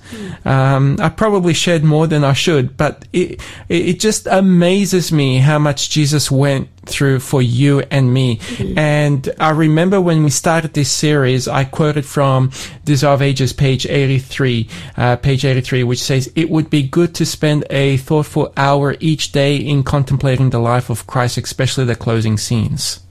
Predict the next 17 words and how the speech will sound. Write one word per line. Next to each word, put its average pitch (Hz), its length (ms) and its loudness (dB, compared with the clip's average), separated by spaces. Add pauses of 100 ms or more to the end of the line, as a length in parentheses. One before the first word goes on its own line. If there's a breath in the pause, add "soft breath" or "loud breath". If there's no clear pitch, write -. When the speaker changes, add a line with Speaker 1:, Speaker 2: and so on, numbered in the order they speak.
(160)
Speaker 1:
And 240 180 2
that's 240 280 -2
also 262 280 -2
our 185 200 -2
giveaway 175 560 -4
book. 156 400 -8 (1040 loud breath)
Speaker 2:
Right, 123 520 0
right, 123 300 -2
right. 131 260 -4 (320 loud breath)
So, 208 380 0 (240 loud breath)
uh, - 280 -4 (200)
let's 262 220 0
get 214 180 0
into 190 240 2
Matthew 165 380 0
chapter 156 340 -4
twenty-six. - 800 -2